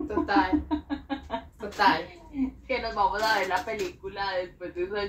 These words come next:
Speaker 2: que salimos del trabajo un viernes. Pues, no sé, como que siento que también, eh, hay que dar esas oportunidades, Meli, porque si no uno, o por lo menos yo sí tuve una etapa en la que yo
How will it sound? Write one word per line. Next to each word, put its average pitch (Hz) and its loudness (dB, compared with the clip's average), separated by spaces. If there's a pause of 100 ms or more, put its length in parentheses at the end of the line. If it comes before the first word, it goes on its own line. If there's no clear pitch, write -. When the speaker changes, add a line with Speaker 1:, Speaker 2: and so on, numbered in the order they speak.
Speaker 2:
que 208 -4
salimos 165 -4
del 196 -6
trabajo 156 0
un 175 -10
viernes. 202 -6 (220)
Pues, 226 0
no 214 -6
sé, 233 -2
como 208 -6
que 202 -8
siento 196 -10
que 277 -6
también, 165 -8 (400)
eh, 208 -4 (220)
hay - -8
que 262 -4
dar 226 2
esas 220 -2
oportunidades, 156 -6
Meli, 240 -6
porque - -10
si 175 -10
no 165 -4
uno, 214 -2 (840)
o 226 -2
por 240 2
lo 226 0
menos 208 -8 (240)
yo 262 0
sí 302 10
tuve 277 4
una 277 4
etapa 285 2
en 226 -4
la 202 -4
que 185 -6
yo - -6